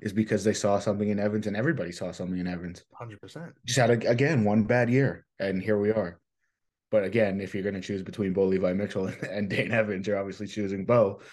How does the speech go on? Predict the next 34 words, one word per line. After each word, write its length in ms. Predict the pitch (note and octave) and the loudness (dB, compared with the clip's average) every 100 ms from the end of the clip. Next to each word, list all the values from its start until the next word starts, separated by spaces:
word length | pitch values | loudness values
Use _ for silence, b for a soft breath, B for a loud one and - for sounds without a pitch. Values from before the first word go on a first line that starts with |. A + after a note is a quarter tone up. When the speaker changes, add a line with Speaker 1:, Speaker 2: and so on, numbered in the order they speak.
| B | B
Speaker 2:
Yeah. 120 | A#2+ | -16
Speaker 1:
So 240 | - - A#2 | -16 -4 0
that's 180 | A#2+ B2+ | 2 2
another 240 | B2+ C#3 | 2 2
thing. 240 | - G2+ G#2 | 0 -4 -2
You 100 | C3+ | -2
put 200 | D3+ C#3 | -4 -4
two 180 | C#3+ | -2
guys 220 | B2+ B2 A#2+ | 0 0 -2
that 120 | G#2+ | -6
had 180 | A2 G2+ | -8 -6
two 140 | A#2+ | -4
bad, 280 | A2+ G#2+ G2 - _ _ | -2 -2 -4 -10 _ _
that 140 | G#2+ | -2
had 120 | G#2 G#2+ | -2 -2
a 40 | |
bad 260 | G2+ G#2+ G2 | 0 -2 -2
year 180 | G#2 | -2
last 280 | A2 A#2+ B2+ | -2 -4 -6
year 140 | B2 A#2+ | -4 -2
against 260 | G2+ G#2+ | -2 -4
each 140 | A#2+ A2+ | -6 -4
other 240 | A#2 A2 | -2 0
in 100 | G#2+ | 0
Montreal. 560 | A2 A2 A2 G#2 B2 C3+ b b - | -2 -4 -6 -6 -6 -12 b b -16
Speaker 2:
Yeah. 120 | G2 - | -16 -2
Speaker 1:
One 160 | G#2 D#3+ | 2 2
of 40 | |
them's 100 | C#3 | 4
gonna 140 | B2+ | 2
come 200 | A2+ A#2+ | 2 0
out 120 | A#2 A2 | 2 0
on 120 | A#2 | 0
top, 380 | A2+ G#2+ F#2+ | -2 -2 -4